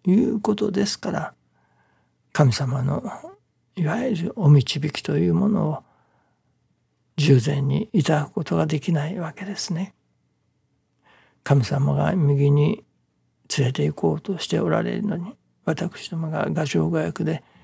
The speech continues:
左側に行こうとしたり、シグナルが赤で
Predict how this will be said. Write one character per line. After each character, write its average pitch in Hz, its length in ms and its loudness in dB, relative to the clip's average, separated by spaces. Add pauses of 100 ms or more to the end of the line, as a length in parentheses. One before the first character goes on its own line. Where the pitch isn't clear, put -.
(320)
左 131 360 6
側 127 220 2
に 147 140 4
行 135 100 2
こ 160 180 0
う 147 60 -4
と 151 140 -6
し - 100 -8
た - 140 -6
り、 - 120 -14 (600)
シ - 160 -4
グ 139 80 6
ナ 127 120 6
ル 131 120 2
が 156 240 2
赤 151 220 0
で 147 200 -2